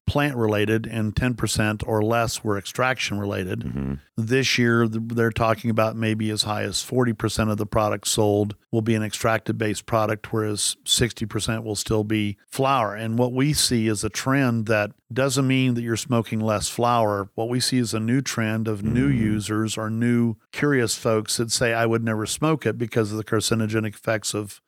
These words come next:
Speaker 1: tobacco and other things that I
Speaker 2: The
Speaker 1: fear.
Speaker 2: extracts you can vape.
Speaker 1: But
Speaker 2: Right.
Speaker 1: I, if I could ingest it,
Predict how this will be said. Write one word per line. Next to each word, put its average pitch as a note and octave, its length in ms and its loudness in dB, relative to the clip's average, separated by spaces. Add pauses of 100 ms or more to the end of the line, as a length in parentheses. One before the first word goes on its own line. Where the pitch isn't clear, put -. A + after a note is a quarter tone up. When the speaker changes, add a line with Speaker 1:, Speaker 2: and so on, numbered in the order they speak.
Speaker 1:
tobacco A#2 460 0
and A2+ 80 2
other G#2+ 140 2
things A2+ 320 -2
that G#2+ 100 -4
I G2+ 40 -2
Speaker 2:
The D#2+ 160 4
Speaker 1:
fear. F3 100 4
Speaker 2:
extracts C#3 340 2
you - 60 -6
can - 160 -6
vape. F2 360 2
Speaker 1:
But B2 220 2
Speaker 2:
Right. - 80 -2
Speaker 1:
I, B2+ 140 2
if A#2 120 -2
I A#2 140 2
could A2 260 -2
ingest A#2 600 0
it, G#2+ 260 -6